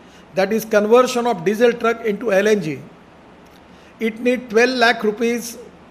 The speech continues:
for truck to convert on L N G, and they will get back their,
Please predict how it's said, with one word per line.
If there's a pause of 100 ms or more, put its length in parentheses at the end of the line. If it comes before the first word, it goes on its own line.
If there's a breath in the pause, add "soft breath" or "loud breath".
(120)
for (120)
truck
to
convert
on
L
N
G, (840 loud breath)
and
they
will
get
back
their,